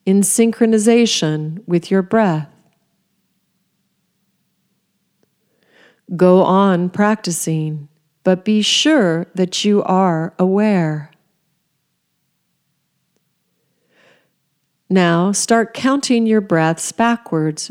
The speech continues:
from twenty-seven to one, like this. Twenty-seven, navel rising. Twenty-seven, navel falling.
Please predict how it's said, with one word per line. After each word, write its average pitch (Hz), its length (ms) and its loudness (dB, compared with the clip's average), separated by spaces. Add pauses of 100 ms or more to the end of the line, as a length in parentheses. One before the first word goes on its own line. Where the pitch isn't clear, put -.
(120)
from 214 300 -2
twenty-seven 180 1160 -2
to 233 200 -2
one, 156 640 -4 (560)
like 165 380 -2
this. 170 560 -4 (1300)
Twenty-seven, 185 1200 -2 (320)
navel 175 400 2
rising. 170 880 -2 (1300)
Twenty-seven, 175 1300 -2 (140)
navel 165 440 0
falling. 160 800 -2